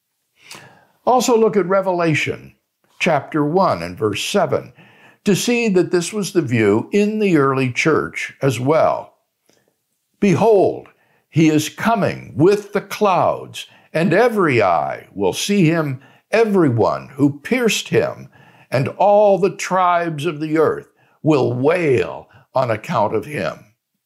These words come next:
So Christ's coming is a public event that will be witnessed by all people. Now, if that is right, then the coming of the Son of Man that is predicted by Jesus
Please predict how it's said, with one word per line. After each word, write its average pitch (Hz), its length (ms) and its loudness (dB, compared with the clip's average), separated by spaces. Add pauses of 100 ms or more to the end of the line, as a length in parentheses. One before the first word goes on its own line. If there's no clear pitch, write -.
(920)
So 185 220 0
Christ's 214 760 -4
coming 107 640 -2 (320)
is 175 480 2
a 139 260 2
public 214 500 -2
event 76 500 -6 (360)
that 151 160 0
will 139 160 0
be 131 160 2
witnessed 180 720 -4 (240)
by 147 380 0 (100)
all 127 680 2
people. 107 500 -6 (1600)
Now, 180 420 0
if 269 360 2
that 208 220 2
is 175 220 2
right, 151 560 -2 (220)
then 156 300 0
the 156 100 2
coming 226 560 -2
of 143 140 -4
the 127 100 -2
Son 107 320 -2
of 85 120 -6
Man 71 380 -8
that 107 140 2
is 175 220 2
predicted 180 840 0
by 165 380 0
Jesus 127 720 -6